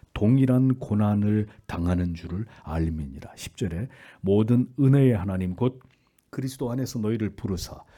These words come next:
자기의 영원한 영광에 들어가게 하신 이가 잠깐 고난을 받은 너희를 친히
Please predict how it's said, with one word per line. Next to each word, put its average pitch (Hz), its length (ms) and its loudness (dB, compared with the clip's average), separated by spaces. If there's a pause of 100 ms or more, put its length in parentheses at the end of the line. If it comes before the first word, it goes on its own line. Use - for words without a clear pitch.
(140)
자기의 104 400 0
영원한 123 420 2
영광에 135 600 2
들어가게 110 480 0
하신 90 340 -6
이가 78 260 -10 (260)
잠깐 135 760 2
고난을 117 460 4
받은 104 340 6
너희를 101 440 0
친히 143 520 -2